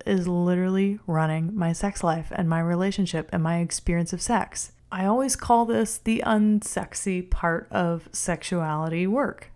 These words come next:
It's not so sexy, but it, it can be done in pleasure and fun and play. All right. So I don't want you to think that, "Oh my God, Tilly is saying, in order for me to have great sex, I have to go do all this inner child healing and integration."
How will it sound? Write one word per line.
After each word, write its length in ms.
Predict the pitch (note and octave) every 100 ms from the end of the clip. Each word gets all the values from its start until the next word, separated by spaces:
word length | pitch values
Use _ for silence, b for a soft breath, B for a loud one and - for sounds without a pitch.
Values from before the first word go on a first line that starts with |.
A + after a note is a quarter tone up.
| _
It's 240 | - G3+ A#3+
not 240 | C4+ C4+
so 140 | C4
sexy, 520 | A#3+ A3+ - F3+ G#3 - B B
but 160 | - D4
it, 380 | D4+ - - -
it 120 | - -
can 300 | - E4+ D#4
be 140 | C4+
done 380 | F3+ F3+ E3 F3
in 140 | G#3+ G3
pleasure 400 | - F#3+ F3+ F3
and 200 | F3+ E3
fun 200 | D#3+ D3
and 160 | D3
play. 280 | - - - _ _ G#3
All 60 |
right. 260 | D#3+ D#3 -
So 100 | G3+
I 40 |
don't 140 | C4 B3+
want 160 | B3
you 120 | A3
to 60 | G#3+
think 200 | G3+ F#3
that, 200 | F3 D#3+
"Oh 100 | A3+
my 140 | A3
God, 380 | F#3+ F3+ E3 D#3+ B B B B B
Tilly 240 | C#4 C#4 A#3+
is 120 | A3
saying, 460 | G#3 G3 F#3+ F#3 -
in 120 | F#3+
order 220 | A#3+ A3+
for 120 | F#3
me 120 | G3
to 100 | F#3
have 200 | F3 F3+
great 240 | D#3 E3 D#3+
sex, 400 | E3 D#3 D#3 -
I 100 | G3
have 180 | G3 G#3
to 100 | G#3
go 140 | F#3 F3+
do 200 | F3+ E3+
all 140 | E3
this 140 | D#3+
inner 200 | - E3+
child 360 | D#3+ - D#3 C#3+
healing 300 | C#3+ C#3 D3+
and 80 | D3
integration." 680 | D3+ D#3+ G3 F#3 - -